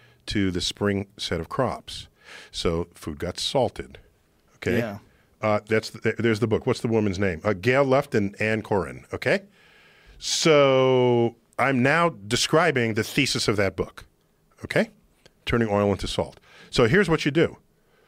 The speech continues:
Speaker 1: So we had salt. If I took away your salt reserves, you would starve over the winter. So everybody knew where their salt came from. Everybody knew how much their salt cost.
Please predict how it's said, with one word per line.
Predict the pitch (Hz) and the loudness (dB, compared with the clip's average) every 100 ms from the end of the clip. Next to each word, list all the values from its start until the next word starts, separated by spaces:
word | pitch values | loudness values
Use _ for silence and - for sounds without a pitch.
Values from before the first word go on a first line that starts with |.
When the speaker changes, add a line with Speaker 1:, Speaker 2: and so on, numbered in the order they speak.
| _ - - | _ -14 2
Speaker 1:
So | 165 143 - _ | 4 4 0 _
we | 139 | 0
had | 147 170 | 2 0
salt. | - 247 - - - _ _ _ _ _ - - | 2 2 2 -10 -18 _ _ _ _ _ -20 -2
If | 165 - | -2 2
I | 196 | 2
took | 294 - 254 | 2 0 2
away | 208 202 | 4 4
your | 190 | 4
salt | 170 - 202 - | 4 4 4 2
reserves, | 117 90 76 98 170 - - _ _ _ _ _ | -4 -4 -4 -4 -4 -6 -8 _ _ _ _ _
you | - 143 | 0 2
would | - | 2
starve | - - 175 104 95 | 2 4 4 2 -2
over | 101 104 | -2 -2
the | 107 | -2
winter. | 110 - - - _ _ _ _ _ _ - | -2 -4 -16 -20 _ _ _ _ _ _ -6
So | - - | -6 0
everybody | 135 165 139 151 131 | 0 0 0 0 2
knew | 156 151 92 - | 2 0 -4 -4
where | 104 101 | -2 -2
their | 120 | -4
salt | - 151 - | -4 -6 -4
came | 117 | -6
from. | 87 - - - | -6 -12 -16 -6
Everybody | 135 143 147 | -2 2 4
knew | 160 165 | 4 2
how | 131 | 2
much | 131 - | -2 -2
their | 117 | -4
salt | - - 101 - - | -2 -2 -4 -6 -2
cost. | - 131 - - - | 2 0 -2 -8 -10